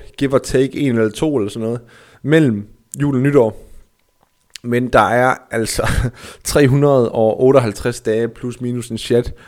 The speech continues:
mellem nytår og jul. Så det vil sige, at, at de beslutninger, du træffer i løbet af året, de er langt mere afgørende for, hvordan du ser ud, end hvad der foregår i juledagene. Og det, jeg egentlig bare gerne vil sige med det her, det er sådan set, at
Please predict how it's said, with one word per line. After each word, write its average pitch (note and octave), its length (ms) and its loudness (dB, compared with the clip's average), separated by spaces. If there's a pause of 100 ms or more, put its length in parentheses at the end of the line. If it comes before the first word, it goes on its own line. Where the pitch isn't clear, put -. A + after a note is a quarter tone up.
(340)
mellem C3 460 4
nytår B2 280 4
og A2 80 0
jul. A#2 400 -4
Så - 140 -18
det D3 120 -6
vil D3 80 -6
sige, D#3 320 -2
at, - 120 -4
at - 160 -12
de F3+ 60 -6
beslutninger, F3+ 460 -2
du C3 80 -6
træffer D3 340 -2
i C#3 40 2
løbet C#3+ 200 2
af - 40 4
året, C#3+ 260 4 (380)
de D#3+ 100 -10
er D3+ 40 -8
langt C#3+ 360 -2
mere B2+ 200 2
afgørende B2+ 600 2
for, B2+ 140 -2
hvordan B2+ 240 -2
du D3 120 -8
ser C#3 180 -2
ud, D3 280 0 (120)
end B2 220 0
hvad A#2+ 100 2
der A2+ 60 2
foregår B2 460 0
i B2 80 -8
juledagene. A2+ 640 -8 (280)
Og - 160 -14
det, F3+ 60 -2
jeg F3+ 80 0
egentlig F3+ 260 0
bare C#3+ 240 -4
gerne D3 300 -10 (160)
vil A2+ 120 -16
sige F3 340 -12
med F#3 100 -6
det C#3+ 120 -6
her, C3+ 260 -2 (580)
det C3 100 -6
er C#3+ 100 -4
sådan D3 240 -8
set, C#3 440 -8
at - 420 -12